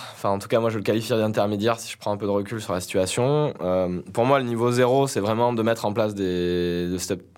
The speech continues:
Quand t'as pas le setup technique, t'as même pas les, des outils avec des data dedans, que tu les utilises pas, et cetera. Tu n'exploites pas la data, t'es au niveau, on va dire, euh, euh, démarrage.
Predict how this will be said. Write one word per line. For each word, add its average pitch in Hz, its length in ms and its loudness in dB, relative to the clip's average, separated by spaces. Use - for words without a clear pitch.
Quand 113 140 0
t'as 117 100 0
pas 120 140 2
le 107 160 0
setup 101 260 -2
technique, 113 400 -2
t'as 95 140 -2
même 98 140 0
pas 107 140 2
les, 95 220 0
des 92 200 -2
outils 98 200 -4
avec 101 120 0
des 92 60 0
data 92 280 0
dedans, 104 260 -2
que 98 120 -12
tu - 140 -12
les 90 140 -6
utilises 92 360 -6
pas, 107 260 0
et 87 60 -4
cetera. 95 460 -4
Tu - 100 -12
n'exploites 101 300 -2
pas 104 80 2
la 101 80 2
data, 101 200 0
t'es 98 120 -8
au 87 80 -2
niveau, 92 280 0
on 92 80 2
va 87 120 0
dire, 90 180 0
euh, 78 160 -4
euh, 78 180 -6
démarrage. 107 760 0